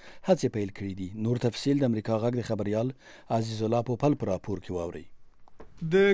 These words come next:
Speaker 2: کندهار د والي ویاند داود احمدي امریکا غږ آشنا راډیو ته وویل چې یرغمل شوي افغان کارګر د ډیورنډ کرښې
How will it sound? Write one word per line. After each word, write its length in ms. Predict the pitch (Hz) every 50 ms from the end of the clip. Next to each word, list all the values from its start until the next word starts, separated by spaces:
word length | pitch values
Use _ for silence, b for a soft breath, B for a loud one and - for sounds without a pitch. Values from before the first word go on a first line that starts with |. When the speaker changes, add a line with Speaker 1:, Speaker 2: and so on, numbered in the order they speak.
| 190 -
Speaker 2:
کندهار 300 | 220 220 214 233 247 233
د 180 | 208 233 233 226
والي 140 | 202 190 185
ویاند 380 | 185 190 190 196 208 214 214 208 156 156
داود 260 | 156 156 180 196 190
احمدي 460 | 180 139 143 160 165 160 190 202 202 -
امریکا 340 | 156 147 139 139 - 151 151
غږ 220 | 147 185 180 165 - 147 135
آشنا 260 | - - 175 175 175
راډیو 260 | 170 151 143 139 -
ته 60 | 147
وویل 180 | 151 170 180 170
چې 120 | 175 180
یرغمل 380 | 175 143 127 127 135 143 151 151 156
شوي 160 | 208 202 202
افغان 340 | 165 143 - - 160 160 156 -
کارګر 340 | 143 139 139 135 151 175 170 160 143 143
د 80 | 135
ډیورنډ 420 | 120 139 139 147 165 175 160 - -
کرښې 220 | 175 175 - 170